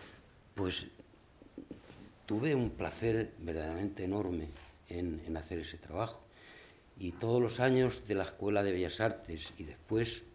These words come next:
aparte de todas las dudas que tienes y las zozobras y las,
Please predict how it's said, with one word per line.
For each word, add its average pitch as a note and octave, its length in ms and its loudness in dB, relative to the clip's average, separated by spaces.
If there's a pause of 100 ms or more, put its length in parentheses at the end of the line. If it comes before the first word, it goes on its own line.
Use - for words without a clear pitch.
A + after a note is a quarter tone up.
(100)
aparte G2+ 640 0 (440)
de D#2+ 100 0
todas F#2 360 0
las E2 460 0 (1080)
dudas G2+ 640 4
que F#2+ 100 -6
tienes G#2+ 480 6 (180)
y E2 40 -10
las D#2+ 140 -6
zozobras F#2 760 0
y F2 60 -8
las, E2 360 -2